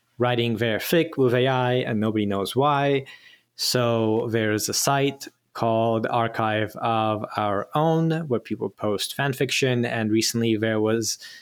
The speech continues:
kind of a weird thing where someone spammed comments, uh, arguing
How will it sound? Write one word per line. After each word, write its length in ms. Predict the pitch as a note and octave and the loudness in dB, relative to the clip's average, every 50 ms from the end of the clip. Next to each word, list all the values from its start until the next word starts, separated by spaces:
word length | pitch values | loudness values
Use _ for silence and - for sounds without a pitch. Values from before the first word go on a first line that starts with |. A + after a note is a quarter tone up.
| - _ - | -20 _ -4
kind 160 | - C#3 C3 | -2 0 0
of 100 | A#2 G#2+ | 0 2
a 80 | A2+ A2+ | 2 2
weird 680 | A2+ G#2+ A2 A2+ A#2 A#2+ A#2 A#2 A#2 A#2 A2+ A2 A2 A2 _ _ _ _ _ _ | 2 2 2 4 4 4 4 4 2 2 0 -2 -4 -8 _ _ _ _ _ _
thing 460 | - - C3+ B2+ B2 A#2+ A#2 A2+ A2 | -6 -2 0 0 2 2 0 0 0
where 340 | G#2 A2 A2 G#2+ G#2+ G#2+ G#2 | 0 0 0 2 2 0 0
someone 380 | - - - A#2+ A#2 A2+ A2 A2 | 0 0 0 0 0 0 0 -2
spammed 960 | - - - - - B2 B2 B2 B2 A#2+ A#2+ A#2 A#2 A2+ A2+ A2 G#2+ G#2+ - _ _ _ _ _ _ _ _ _ _ _ - | -2 -4 -6 -4 -4 -2 -2 0 0 0 0 0 0 0 0 -2 -2 -6 -10 _ _ _ _ _ _ _ _ _ _ _ -4
comments, 640 | - D3 D3+ C#3+ C3 A2 G2+ F#2+ G2 - - - | -2 0 2 2 2 0 0 -2 -4 -4 -4 -4
uh, 500 | - - B2+ A#2 A2 G#2+ G#2+ G#2 G#2 A2+ - | -4 -2 -2 -2 0 0 0 0 -2 -2 -2
arguing 560 | - A#2 A#2 A#2 A2+ A2+ A2 A2 A2 G#2+ G#2+ | -2 0 0 0 2 2 2 2 2 0 -2